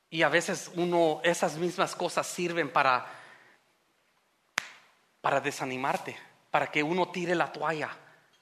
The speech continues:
para que uno diga, "Ya no quiero más".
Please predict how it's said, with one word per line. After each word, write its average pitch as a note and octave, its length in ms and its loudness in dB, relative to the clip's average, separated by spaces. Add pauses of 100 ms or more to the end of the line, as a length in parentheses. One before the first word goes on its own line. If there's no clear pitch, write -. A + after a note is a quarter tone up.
(420)
para D3+ 220 0
que D3+ 100 -2
uno E3 260 0
diga, C#3+ 640 -2
"Ya C#3+ 100 -6
no D3 160 -8
quiero C#3+ 220 -8
más". B2 500 -12